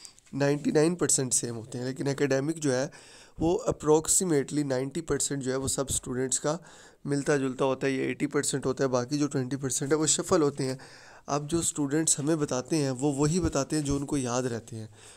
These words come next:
उनको मैथ के क्वेश्चंस नहीं याद रहे, उनको, अ, जो है अपना, अ, जनरल नॉलेज के क्वेश्चंस नहीं याद रहे, तब उन्होंने हमें नहीं बताया। जो क्वेश्चंस आते हैं भाई, हम आपके साथ शेयर कर देते हैं। इसका हरगिज़ ये मतलब नहीं है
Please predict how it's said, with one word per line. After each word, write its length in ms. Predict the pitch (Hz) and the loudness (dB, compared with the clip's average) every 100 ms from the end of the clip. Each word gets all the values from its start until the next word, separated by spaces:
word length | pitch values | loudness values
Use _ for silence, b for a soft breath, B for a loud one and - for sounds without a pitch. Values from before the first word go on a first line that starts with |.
| B _ | B _
उनको 240 | 147 151 | -6 -2
मैथ 200 | 156 139 | 0 0
के 160 | 139 170 | 0 -2
क्वेश्चंस 460 | 156 147 - 165 151 | 0 0 2 0 2
नहीं 180 | 175 | 2
याद 220 | 180 143 139 | 4 4 2
रहे, 200 | 135 135 B B B - | 0 -2 B B B -2
उनको, 400 | 156 165 160 165 | 0 0 0 0
अ, 300 | - - 156 | -2 -2 0
जो 220 | 135 139 | 2 0
है 240 | 135 131 | 2 0
अपना, 300 | 131 135 135 | 0 -2 0
अ, 540 | 127 131 131 - 139 147 | 2 0 0 -2 -2 -2
जनरल 340 | 143 135 147 | -2 0 2
नॉलेज 300 | 143 135 143 | 2 2 0
के 100 | 156 | -2
क्वेश्चंस 440 | 139 143 - 151 | -2 0 0 0
नहीं 180 | 139 165 | 2 2
याद 220 | 170 139 | 4 2
रहे, 140 | 139 139 | 0 -2
तब 200 | 160 160 | -2 0
उन्होंने 220 | 160 160 | 0 0
हमें 180 | 156 156 | 0 -2
नहीं 100 | 170 | -4
बताया। 240 | 165 156 | -2 -2
जो 260 | 147 135 165 | -2 0 0
क्वेश्चंस 460 | 165 147 - 160 | 0 -2 0 0
आते 240 | 131 117 156 | 0 -2 -4
हैं 100 | 151 | -2
भाई, 240 | 135 131 127 B B B B B - | -4 -6 -10 B B B B B -4
हम 180 | 135 139 | 0 2
आपके 280 | 131 131 135 | 2 0 -6
साथ 160 | 131 | -4
शेयर 300 | 123 143 143 | -4 2 2
कर 180 | 135 131 | 2 -2
देते 220 | 123 131 | -4 -4
हैं। 80 | 135 | -2
इसका 240 | 131 135 | -2 -2
हरगिज़ 320 | 123 131 139 123 | -2 -2 -2 -2
ये 100 | 135 | -4
मतलब 340 | 127 123 127 | -4 -4 -4
नहीं 200 | 135 139 | -2 -2
है 140 | 123 | -2